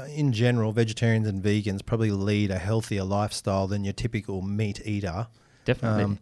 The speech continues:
Speaker 2: And, um, this is something which I just talked about at the start. It's called the healthy user effect or the healthy user bias. Now, um, this is why a lot of conclusions can't be drawn from a lot of the studies that are done.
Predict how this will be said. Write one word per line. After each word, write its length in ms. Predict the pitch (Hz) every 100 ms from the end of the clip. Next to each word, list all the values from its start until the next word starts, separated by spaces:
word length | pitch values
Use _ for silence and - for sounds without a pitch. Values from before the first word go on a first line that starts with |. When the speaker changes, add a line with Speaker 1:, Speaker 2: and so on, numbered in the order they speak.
| -
Speaker 2:
And, 260 | 113 107 104
um, 340 | 104 104 98 -
this 180 | - 135
is 60 | 135
something 360 | 139 120 113
which 260 | 104 - - -
I 40 |
just 220 | - - - -
talked 200 | - 92
about 200 | 95 92
at 80 | -
the 80 | -
start. 200 | - 110
It's 100 | -
called 120 | 98
the 40 | 95
healthy 260 | 101 -
user 240 | 92 98 -
effect 260 | - - -
or 40 |
the 60 | -
healthy 240 | 85 -
user 180 | 90 -
bias. 380 | 95 82 - - - _ _
Now, 300 | 101 98 80 -
um, 400 | 92 90 87 - - -
this 180 | 127
is 80 | 165
why 200 | 127 110
a 120 | -
lot 160 | 98 104
of 100 | 98
conclusions 480 | 101 90 131 123 98
can't 180 | 101 92
be 80 | 92
drawn 240 | 85 87
from 220 | - 90
a 40 | 90
lot 120 | 95
of 80 | -
the 40 |
studies 380 | - 101 113 101
that 140 | 82
are 80 | -
done. 300 | - - -